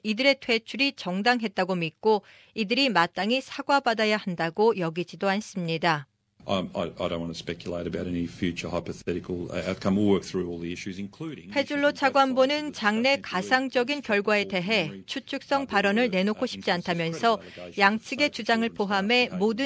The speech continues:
Speaker 2: behaviour
Speaker 1: 이슈를
Speaker 2: really
Speaker 1: 처리해
Speaker 2: without
Speaker 1: 나갈 것이라고
Speaker 2: advocacy,
Speaker 1: 말했습니다.
Speaker 2: if you like, ideological
Speaker 1: 그러나
Speaker 2: debating
Speaker 1: 페줄로
Speaker 2: about
Speaker 1: 차관보는
Speaker 2: policy
Speaker 1: 사장을
Speaker 2: and
Speaker 1: 읽어보면
Speaker 2: services,
Speaker 1: Save the
Speaker 2: and that
Speaker 1: Children
Speaker 2: report
Speaker 1: 직원이
Speaker 2: in, in
Speaker 1: 실제
Speaker 2: relation to
Speaker 1: 서비스를
Speaker 2: that.
Speaker 1: 제공하기보다는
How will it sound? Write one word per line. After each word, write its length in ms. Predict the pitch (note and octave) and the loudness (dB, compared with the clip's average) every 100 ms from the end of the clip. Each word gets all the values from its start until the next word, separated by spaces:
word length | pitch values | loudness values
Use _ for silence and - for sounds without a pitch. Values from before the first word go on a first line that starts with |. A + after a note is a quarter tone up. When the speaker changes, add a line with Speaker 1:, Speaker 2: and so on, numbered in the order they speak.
| C4+ | 0
Speaker 2:
behaviour 80 | G3 | 0
Speaker 1:
이슈를 300 | - F#3 A3 | 0 0 2
Speaker 2:
really 240 | E3+ C#3+ | 2 0
Speaker 1:
처리해 340 | B2 F3 B3+ C#4 | -8 -4 0 0
Speaker 2:
without 80 | A#3+ | 0
Speaker 1:
나갈 200 | F3 F#3+ F#3+ | 0 0 0
것이라고 400 | E3+ - F#3 - | -6 -4 -4 -2
Speaker 2:
advocacy, 80 | |
Speaker 1:
말했습니다. 640 | G3 F3 F#3 F3 E3 D#3+ E3+ | 0 0 -4 -6 -6 2 2
Speaker 2:
if 160 | D3 | 0
you 80 | F2+ | -6
like, 160 | E2+ - - | -14 -16 -16
ideological 240 | F#3 F3 | -14 0
Speaker 1:
그러나 240 | A3+ A#3 | 4 6
Speaker 2:
debating 160 | C#4+ - | 4 2
Speaker 1:
페줄로 300 | D4+ D4+ C#4+ | -8 -2 -2
Speaker 2:
about 80 | C#4+ | 0
Speaker 1:
차관보는 520 | B3+ A3+ A3+ A3 A#3 G#3+ | -2 0 2 2 0 -2
Speaker 2:
policy 80 | - | -4
Speaker 1:
사장을 480 | - - C#4 C4 C4 | -6 -4 2 2 4
Speaker 2:
and 160 | C4+ F#3+ | 2 2
Speaker 1:
읽어보면 560 | F#3+ F3+ F3+ A3 C4 | 2 0 2 2 2
Speaker 2:
services, 320 | C#4 F#3+ G#3 | -2 -14 -14
Speaker 1:
Save 260 | - C#4 C4+ C#4+ | 2 4 4 2
the 80 | |
Speaker 2:
and 0 | |
that 80 | D4 | 0
Speaker 1:
Children 320 | C#4+ B3 B3 | -2 0 0
Speaker 2:
report 80 | B3 | 0
Speaker 1:
직원이 380 | - F#3+ F#3+ A3 | -2 0 2 2
Speaker 2:
in, 120 | F#3+ D#3+ | 0 -2
in 40 | - | -6
Speaker 1:
실제 480 | - C4+ F#3+ C#4+ | -4 -4 -2 -2
Speaker 2:
relation 0 | |
to 60 | C#4+ | 0
Speaker 1:
서비스를 480 | C#4+ C4+ C4+ C4+ C#4+ | -2 -2 -2 -2 -2
Speaker 2:
that. 80 | A#3+ | -2
Speaker 1:
제공하기보다는 1000 | F#3+ G#3 F#3+ F#3 F3+ E3+ E3+ F3 A#3+ C#4 | -2 -2 -2 -2 -2 0 0 0 0 -2